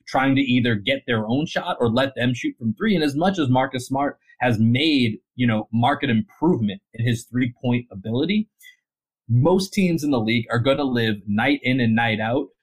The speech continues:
with DeJounte Murray and Marcus Smart shooting threes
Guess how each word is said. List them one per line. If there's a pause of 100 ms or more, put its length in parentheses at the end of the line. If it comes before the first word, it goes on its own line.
(140)
with
DeJounte
Murray
and
Marcus
Smart
shooting
threes